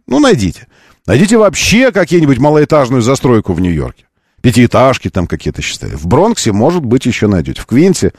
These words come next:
уже нет. Ну, ну, может быть, но это она уже историческая застройка. Просто Нью-Йорк пережил, э, реновацию, то, что мы сейчас проходим, реновация. Он это пере-, переживал в шестидесятые годы.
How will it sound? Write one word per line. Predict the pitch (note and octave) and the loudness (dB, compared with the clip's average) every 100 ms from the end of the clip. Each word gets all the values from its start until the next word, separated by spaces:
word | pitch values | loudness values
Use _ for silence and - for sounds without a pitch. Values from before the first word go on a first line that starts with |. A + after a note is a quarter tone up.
| - - | -12 -4
уже | F3+ E3+ A#2+ | 0 2 2
нет. | F2 A#1+ - - | -2 -8 -16 -4
Ну, | A#3+ C#4 | 0 0
ну, | G3+ C#4 G#3+ | 2 2 2
может | G#3 C3+ | 2 2
быть, | B2+ A#2+ | 0 2
но | F#3 | 0
это | E3 B2 | 0 0
она | B2 A2+ | 2 2
уже | G#2 | 0
историческая | G#2 A2 G2 - - C#2+ | 0 0 -2 -4 -6 -6
застройка. | C#2 - G#2 - - - - - - | -6 -10 -12 -12 -16 -18 -14 -12 -4
Просто | F3+ F3 | -2 2
Нью-Йорк | F#3+ G#3+ A3+ B3 - | 4 4 4 2 0
пережил, | F3 F#3 F#3 F#3+ F#3 A2 - _ _ _ | 0 2 2 2 2 0 -8 _ _ _
э, | G#2+ A#2+ B2 A#2+ A#2 A2+ A2+ A2+ A2+ G2+ | 0 4 4 4 4 4 2 2 2 2
реновацию, | A#2+ D3+ D#3+ G3+ E3+ - C#3 | 2 2 2 2 0 0 0
то, | B2+ | 0
что | A#2 A2+ G#2+ | 0 2 2
мы | G#2+ A2+ | 2 2
сейчас | - - | 0 -2
проходим, | G2+ - F#2 D#2+ | -2 0 -2 -2
реновация. | F2 G#2 G2 D2 - - - _ _ - | 0 2 2 -2 -8 -14 -20 _ _ -4
Он | D#3+ B3 | 0 2
это | A3 D#3 | 2 0
пере-, | D3+ D3 | 2 2
переживал | A#2+ D3 D3 B2+ C#3+ A2+ | 2 2 2 2 2 0
в | - | 0
шестидесятые | D#3 - D3+ E3+ F#3+ G3+ F#3 F3+ | -2 -2 -2 0 2 2 2 2
годы. | C#3 D3+ A2+ G#2 E2 | 2 2 2 0 -2